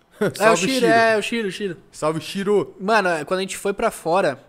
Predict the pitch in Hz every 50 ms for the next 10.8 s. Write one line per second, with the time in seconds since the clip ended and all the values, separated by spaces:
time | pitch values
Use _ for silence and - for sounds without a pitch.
0 | _ _ _ - 143 139 135 - - 143 147 156 147 147 143 139 139 - 151 139
1 | - - 131 131 143 147 - - 123 131 160 175 _ _ _ _ _ _ _ _
2 | _ _ _ _ _ _ _ _ _ _ - - 131 120 117 113 113 113 110 104
3 | 104 104 98 104 - _ _ _ _ _ _ _ - 135 139 139 147 156 160 -
4 | 180 175 202 190 - - 214 220 214 214 - 196 202 214 226 226 220 208 208 -
5 | - 175 185 - - - 220 202 208 214 202 - 196 202 196 190 196 196 - 190
6 | - - - - 185 170 147 147 160 160 170 - - - - 165 165 165 165 160
7 | 160 156 151 143 - - - - - - - - - - - - - _ _ _
8 | _ - _ - - 165 165 165 170 170 165 - - - - 156 170 165 - 185
9 | - 175 165 170 175 170 175 - - 180 160 165 160 - - 175 - 180 190 185
10 | 160 147 143 143 135 123 123 120 - - - 170 156 143 127